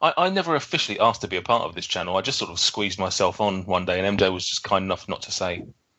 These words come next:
um, <laughs> "Fuck off." Um, but, uh, yeah, I, I, I think that's a very good roundup, Mister Michael Jameson.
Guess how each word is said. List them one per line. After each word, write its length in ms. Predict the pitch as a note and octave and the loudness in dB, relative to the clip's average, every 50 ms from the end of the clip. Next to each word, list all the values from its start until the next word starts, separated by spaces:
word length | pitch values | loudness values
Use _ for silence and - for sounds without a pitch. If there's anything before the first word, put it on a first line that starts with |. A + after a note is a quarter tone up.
| _ - - - - | _ -16 -8 -4 0
um, 340 | F#2 F#2 F#2 F2+ F2 F2 F2 | 2 4 4 2 0 -2 -8
<laughs> 220 | - - - - | -12 -14 -14 -12
"Fuck 400 | - - - - B2 G2+ - - | -10 -8 -2 2 2 2 2 4
off." 340 | - F#2+ F2 F2+ - - - _ _ _ _ - - - - - _ - | 4 4 4 4 0 -6 -14 _ _ _ _ -20 -20 -20 -20 -14 _ 2
Um, 1040 | G2+ G2+ G2+ G2+ G#2 G2+ G2+ G2+ G2+ G#2 G#2 G#2 G#2 G#2 G#2 G#2 G#2 G#2 A2 G#2 - _ _ - | 4 6 8 8 8 8 6 4 4 2 0 0 -2 -4 -4 -6 -6 -6 -8 -10 -12 _ _ -8
but, 380 | - - A2+ G#2+ - - - - | -4 -4 -2 -4 -4 -6 -4 -2
uh, 140 | A#2 A2 A#2 | 0 0 0
yeah, 400 | G#2+ D3 D3+ G#2+ F2+ F#2+ - A2 G#2+ | 0 0 2 2 2 2 -2 -4 -4
I, 100 | - G2 | -4 -4
I, 120 | G#2 - F#2+ | -2 -2 -2
I 20 | F2+ | -4
think 160 | - G2+ F2+ | -4 -8 -10
that's 180 | F#2 - - | -10 -8 -8
a 60 | G#2+ F#2+ | -8 -8
very 240 | - - G#2 G#2+ | -6 -6 -6 -4
good 220 | G#2+ - B2 B2 A#2+ | -4 -4 -4 -2 -2
roundup, 320 | C3+ D3 E3 D#3 G#2+ - | 0 0 2 2 0 0
Mister 200 | G2 - - - | -2 -8 -8 -8
Michael 220 | G2+ G2+ F2+ - G2 | -8 -8 -8 -8 -8
Jameson. 400 | - G2 F#2+ F#2+ - F#2+ F#2+ | -6 -6 -6 -6 -4 -6 -6